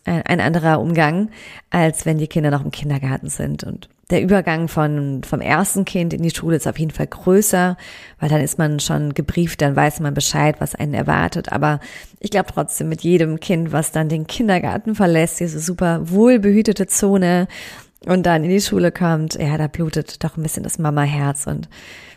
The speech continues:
bin da schon ein bisschen wehmütig, muss ich ehrlich sagen.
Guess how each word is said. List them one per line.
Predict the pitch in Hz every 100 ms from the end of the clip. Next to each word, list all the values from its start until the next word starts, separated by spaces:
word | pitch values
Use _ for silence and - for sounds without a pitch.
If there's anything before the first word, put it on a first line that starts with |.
| _ _ _ -
bin | 269
da | 262 254
schon | 247
ein | 220
bisschen | 220 - 208
wehmütig, | 175 180 151 139 - - 185 202 - _ _ _ _ _ - 175
muss | 165 160
ich | 160
ehrlich | - 160 151
sagen. | 160 151 151 151